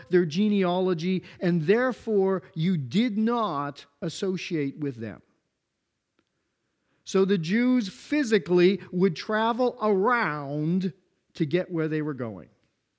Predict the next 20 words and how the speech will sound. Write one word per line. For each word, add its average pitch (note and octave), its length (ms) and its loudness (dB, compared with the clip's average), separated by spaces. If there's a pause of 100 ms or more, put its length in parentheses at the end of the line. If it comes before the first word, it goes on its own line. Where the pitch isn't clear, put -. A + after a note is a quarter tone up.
(1700)
So A#3 280 0
when A3+ 180 4
we A3 160 2
read B3 520 0
the B3 100 2
words, G3+ 1040 -2 (840)
"Now G#3 320 2
he G3+ 300 0
had B3+ 800 -2
to G#3+ 160 -4
go A3 680 2 (360)
through A3+ 720 -2 (140)
Samaria," D3 800 -4 (1500)
we're D#3+ 160 2
not G#3 420 -2
talking A#3 480 -4
about D3+ 560 -2 (140)
simple G#3 560 0
geographic E3 880 -4
necessity. B2+ 1000 -8